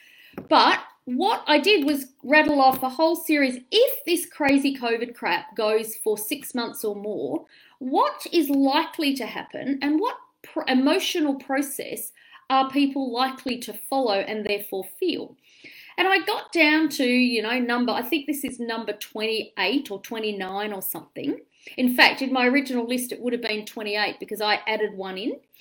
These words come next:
So when I got to there and I looked at the, the titles were just coming to my head, and I wrote down surrender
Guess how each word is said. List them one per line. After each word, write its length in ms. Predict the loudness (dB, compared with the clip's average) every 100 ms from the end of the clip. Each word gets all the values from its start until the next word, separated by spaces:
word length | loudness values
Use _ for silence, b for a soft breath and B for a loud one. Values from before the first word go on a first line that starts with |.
| B B B
So 420 | 4 8 8 6 -2
when 160 | -2 0
I 160 | 0 2
got 180 | 0 2
to 80 | 4
there 180 | 6
and 100 | 6
I 80 | 4
looked 340 | 4 2 -4 -8
at 140 | 0
the, 260 | 2 2 4
the 140 | 2
titles 420 | 2 0 2 2
were 80 | -2
just 200 | -4 -4
coming 260 | -2 0 -2
to 100 | -4
my 140 | -6
head, 240 | -2 0 0
and 120 | -2
I 100 | -2
wrote 340 | 0 -2 0
down 320 | -2 0 -2
surrender 720 | -4 -4 -2 2 4 4 2